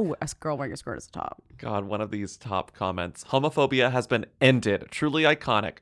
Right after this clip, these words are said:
Speaker 2: A cultural reset." <laughs> I mean, it's like
Speaker 1: It really was a cultural reset.
Speaker 2: every comment is, "I can't believe Hillary Duff ended homophobia. She gave me the strength to
Speaker 1: Yeah,
Speaker 2: come out.
Speaker 1: she did.
Speaker 2: Hillary Duff ended
Speaker 1: She did.
Speaker 2: homophobia."
Speaker 1: Yes. When you say gay,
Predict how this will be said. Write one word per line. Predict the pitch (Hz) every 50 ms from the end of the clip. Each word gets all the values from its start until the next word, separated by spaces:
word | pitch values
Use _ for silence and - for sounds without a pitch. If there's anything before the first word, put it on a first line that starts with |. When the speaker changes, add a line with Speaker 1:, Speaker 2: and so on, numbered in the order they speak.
| -
Speaker 2:
A | 123
cultural | - - 131 123 113 - - 123 110 107
reset." | 98 104 104 101 - - 101 85 - - 131 127
<laughs> | - 156 -
I | 170
mean, | 175 165 151 170 131
it's | 147 135 - - -
like | - - - - - - - - - - - -
Speaker 1:
It | - 208
really | 196 202 196 185 175
was | 165 156 143
a | 143
cultural | - 151 - - 117 90
reset. | - - - - 101 - -
Speaker 2:
every | 185 190 190 214 214
comment | - - 147 139 131 135 131 -
is, | 131 120 120 113 - -
"I | 117 117
can't | - 131 120 -
believe | 120 113 117 -
Hillary | 127 113 110 110 110
Duff | 104 107 104 - 110
ended | 107 95 95
homophobia. | 101 101 98 104 - - 151 156 156 156 147 147 147 151 147 - - - - -
She | - - 160 143
gave | 147 143 131 -
me | 123
the | 107 123
strength | 117 - - 120 110 160 135
to | -
Speaker 1:
Yeah, | 135
Speaker 2:
come | 123 120 117
out. | 131 139 139 139 170
Speaker 1:
she |
did. | 151 139 139 143 139 135
Speaker 2:
Hillary | 135 120 117 113 113
Duff | 123 120 -
ended | 120 113 110 107
Speaker 1:
She | 110 110
did. | 98
Speaker 2:
homophobia." | - 185 139 151 147 139 143 147 147 143 143 147 - - - 196 185 - - - - -
Speaker 1:
Yes. | 175 180 185 190 175 131 123 - - - - _ _ _ _ _ - - - - - _ _ _ _ _ _ _ _ _ - - _ _ _ _ _ _ _ - - _ _ _ _ -
When | 254 262
you | 269 262
say | - 302 302
gay, | - 294 294 294 294 302